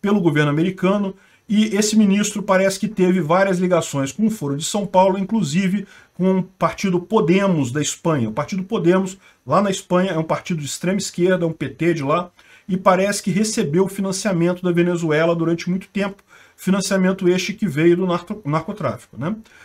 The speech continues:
Vocês sabem, nós libertários não temos nada contra, é, venda de substâncias de qualquer tipo. Esse negócio de droga é uma besteira, isso é proibido, devia ser permitido. Agora, é evidente que esse tipo de organização, como os narcotraficantes da América Latina,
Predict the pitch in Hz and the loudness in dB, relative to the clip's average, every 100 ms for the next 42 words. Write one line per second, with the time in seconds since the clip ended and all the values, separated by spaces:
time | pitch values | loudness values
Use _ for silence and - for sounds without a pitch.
0 | - - 277 302 - 208 220 185 175 170 | -20 -10 -6 -2 4 4 4 2 2 2
1 | 185 185 - 196 202 185 180 180 180 143 | 0 -2 0 0 2 0 0 -2 -2 -2
2 | 165 185 185 180 160 156 - 147 135 113 | 0 0 -2 -2 -4 -4 -2 0 0 -2
3 | - 131 120 113 135 175 156 131 - 127 | -4 -2 -2 -2 0 2 0 -4 -8 -10
4 | - - 143 131 131 117 156 160 196 - | -10 -6 -4 -4 -6 -4 -4 -4 -8 -6
5 | 240 247 - - - - 165 - 156 151 | -8 -8 -16 -20 -20 -14 -10 -2 0 0
6 | 151 143 143 131 135 131 131 135 123 - | -2 -4 -6 2 2 2 0 -2 -4 -6
7 | 190 208 190 - 156 151 156 123 170 214 | -2 0 0 -2 -6 -4 -4 -2 -2 -2
8 | 139 135 131 127 135 156 - 226 226 233 | -4 -6 -8 -8 -6 -6 -2 -2 0 -4
9 | - - - - 190 170 170 226 240 254 | -10 -20 -8 -2 4 6 6 2 2 2
10 | 170 175 208 208 - 220 - - - 254 | 4 4 4 -2 -4 -4 -4 -4 -2 -2
11 | 226 180 196 - 185 190 190 190 190 185 | -2 -2 -2 0 2 2 0 2 2 0
12 | - 127 117 113 _ 165 170 143 147 156 | -2 -2 -2 -6 _ -2 -2 -2 -4 -4
13 | 151 143 - 151 147 139 143 135 160 180 | -8 -10 -6 -6 -4 -4 -4 -4 -4 -4
14 | - 202 | -6 -6